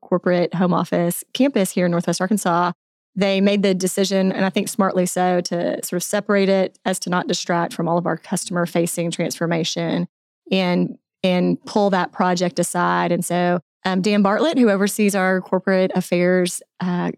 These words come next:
organization at Walmart, was assigned that, Jim, whether he, <laughs> I'm not sure you have to speak to him about his excitement or not, but he got assigned the special project and then asked me to come over and sort of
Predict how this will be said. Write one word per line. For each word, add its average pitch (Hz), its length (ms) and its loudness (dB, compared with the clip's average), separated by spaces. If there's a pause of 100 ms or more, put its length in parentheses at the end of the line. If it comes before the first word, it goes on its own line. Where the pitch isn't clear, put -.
(120)
organization 175 840 0
at 190 100 2
Walmart, 180 240 0
was 190 160 2
assigned 208 340 0
that, 180 200 -2 (240)
Jim, 180 260 2
whether 190 160 2
he, 190 240 0 (260)
<laughs> - 240 -10
I'm 294 200 0 (260)
not 294 180 0
sure 339 80 -2
you 294 80 2
have 240 80 0
to 254 60 -2
speak 302 180 0
to 285 80 2
him 277 160 4
about 254 160 4
his 247 80 2
excitement 277 460 0
or 240 100 2
not, 240 360 2
but 247 200 0
he - 400 -2
got 269 260 0
assigned 226 540 0
the 233 80 2
special 208 320 -2
project 190 600 0
and 185 140 2
then 185 100 2
asked 185 200 -2
me 196 80 2
to 180 80 2
come 180 200 -2
over 175 300 2
and 175 220 -2
sort 175 200 -2
of 170 180 0